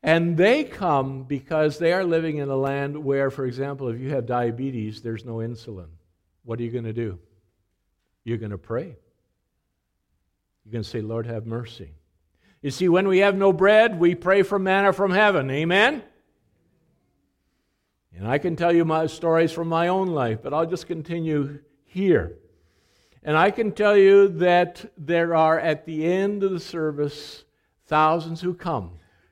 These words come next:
Very, very simple folk in many cases who come with severe diseases because they have nothing. They have none of the things that we take for granted in our society.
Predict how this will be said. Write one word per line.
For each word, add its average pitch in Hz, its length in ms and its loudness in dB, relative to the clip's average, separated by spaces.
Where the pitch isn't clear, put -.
Very, 170 600 2
very 170 260 2
simple 180 440 -6
folk 185 460 -2
in 143 280 -4
many 165 240 -2
cases 180 800 -4
who 160 160 -2
come 165 360 -2
with 117 180 -4
severe 131 540 -2
diseases 151 540 -4
because 127 500 -4
they 170 280 -2
have 156 500 0
nothing. 139 680 -4
They 151 260 2
have 160 280 2
none 160 320 -2
of 180 120 -2
the 165 120 2
things 170 340 -6
that 151 120 -2
we 160 200 -6
take 165 320 -6
for 160 200 -8
granted 143 680 -2
in 127 220 -2
our 123 240 -4
society. 123 760 -8